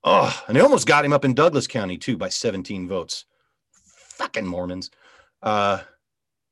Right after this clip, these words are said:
this is my favorite Amy clip. You know you've made it when you're on John Oliver's show. You may not be a fan of John Oliver. I personally think the dude's funny, um, and try and catch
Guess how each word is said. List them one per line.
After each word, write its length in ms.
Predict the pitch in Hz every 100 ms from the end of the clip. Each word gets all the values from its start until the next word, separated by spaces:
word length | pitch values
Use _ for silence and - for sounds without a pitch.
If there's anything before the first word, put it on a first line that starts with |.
| _ _ _ _ _ -
this 200 | 175 -
is 80 | 131
my 140 | 107
favorite 2250 | - - - - - 98 98 101 104 107 104 104 101 98 95 92 87 85 80 80 - - _ _ _ _ _ _ _
Amy 220 | 78 76 71
clip. 260 | - - _
You 140 | 123 233
know 120 | 247
you've 200 | 185 135
made 240 | 135 135
it 200 | 92 - _ -
when 180 | 98
you're 320 | 104 110 107 -
on 600 | 98 95 95 92 92 90 _ _ _ _ _ _ _ _ _ _
John 260 | - 92 90
Oliver's 420 | 87 87 78 78
show. 420 | - 104 82 - _ _ 101
You 80 |
may 100 | 113
not 140 | 113 92
be 100 | 90
a 60 |
fan 200 | 82 95
of 80 | 87
John 200 | 85 82
Oliver. 260 | 85 82 82
I 140 | 113 - _ -
personally 320 | 95 87 90
think 200 | 95 90
the 60 | -
dude's 240 | 92 87
funny, 400 | - 104 104 101 _ _ _ _ _ -
um, 400 | 85 87 85 82
and 80 | 90
try 180 | 82 92
and 100 | 87
catch 440 | 95 85 - -